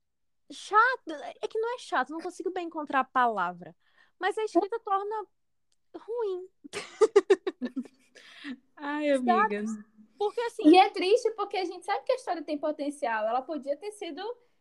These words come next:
Speaker 3: tipo assim, muito boa. Eu realmente, por exemplo, eu fui pesquisar pra ver se era realmente uma releitura da Bela e a Fera, e ela era. Ela fez com a intenção de ser uma releitura da Bela e a Fera, e eu, pô, gente, do caralho, foi uma ideia muito boa. Mas,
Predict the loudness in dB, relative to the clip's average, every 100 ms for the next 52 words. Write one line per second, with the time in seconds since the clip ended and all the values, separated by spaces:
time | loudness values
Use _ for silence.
0 | _ _ -10 -8 -6 -6 -6 -6 -6 -6
1 | -2 0 0 0 2 2 2 0 -2 -6
2 | -10 -12 -10 -10 -6 -2 2 2 0 -10
3 | -8 -8 -8 -6 -4 -4 -4 -2 -2 -2
4 | -4 -4 -6 -4 -4 -4 -4 -6 -6 -10
5 | -12 -12 -14 _ _ -6 -2 -2 0 2
6 | 2 2 2 2 2 0 -4 0 0 0
7 | -2 0 0 0 -4 -4 -2 -2 -4 -6
8 | -6 -4 -6 -6 -10 -8 -8 -8 -8 -4
9 | -4 -2 -4 -2 -2 -2 -4 -4 -4 -2
10 | -2 0 -2 -4 -16 -12 -12 -14 -16 -10
11 | -6 -2 2 2 2 0 -2 0 2 4
12 | 4 2 -8 -16 -4 0 0 -2 -6 _
13 | _ -10 -4 -4 -4 -8